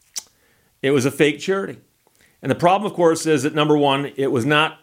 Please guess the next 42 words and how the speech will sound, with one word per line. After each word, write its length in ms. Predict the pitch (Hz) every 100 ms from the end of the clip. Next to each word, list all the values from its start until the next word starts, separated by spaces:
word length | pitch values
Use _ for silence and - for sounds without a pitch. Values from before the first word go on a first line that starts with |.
| -
affiliated 600 | 127 160 160 147 131 120
with 140 | 117
the 60 | 123
American 360 | 120 120 104
Cancer 320 | 117 160 165
Society. 400 | - 98 92 104 - _ _ _ -
And 100 | 160
number 220 | 196 202
two, 320 | 214 233 254
it 100 | 165
was 280 | 170 185 156
not 240 | 180 208
in 100 | 185
Michigan. 520 | 180 202 208 147 117 107 _ _ _ _ _ _ _ _ _ _ _ _ -
The 80 |
group 300 | 113 147 220
applied 420 | 220 151 185 185 185
to 80 |
the 200 | 151 139 -
I 220 | 143 180
R 300 | 170 165 156
S 300 | 139 143 -
to 80 | 127
become 180 | 120 123
a 60 |
tax-exempt 1000 | 107 143 151 170 170 - 127 110 143 147
nonprofit 760 | 123 113 135 170 165 143 151 -
in 40 |
twenty 280 | - 127 160
twenty, 340 | 165 95 107 - _ _ _ _ _
and 140 | 123 123
it 80 |
listed 380 | 139 160 170 190
its 100 | 175
address 500 | - 143 139 147 143
as 120 | 131
a 60 | 107
rented 400 | 98 127 156 175
mailbox 580 | 147 139 120 127 135 -
on 140 | 98
Staten 440 | 98 - 127 123 127
Island. 360 | 95 87 85